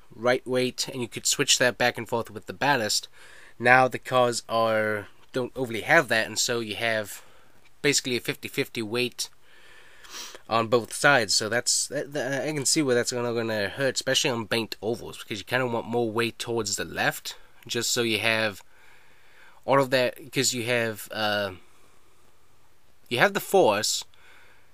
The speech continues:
that you're using going into the turn. All of that grip, all of that force and the speed is sending your car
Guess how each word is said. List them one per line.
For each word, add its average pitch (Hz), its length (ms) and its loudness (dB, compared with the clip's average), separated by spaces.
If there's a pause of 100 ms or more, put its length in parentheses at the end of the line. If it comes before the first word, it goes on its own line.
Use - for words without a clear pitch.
(200)
that 127 160 0
you're 123 120 0
using 131 600 0
going 131 260 4
into 135 220 0
the 120 80 -6
turn. 104 320 -2
All 117 160 2
of 135 100 -6
that 143 240 2
grip, 135 300 0
all 123 160 0
of 117 80 -8
that 120 200 0
force 127 440 4
and 123 200 -6
the 110 40 -2
speed 131 420 0
is 107 100 -2
sending 123 540 2
your 113 140 -6
car 117 400 2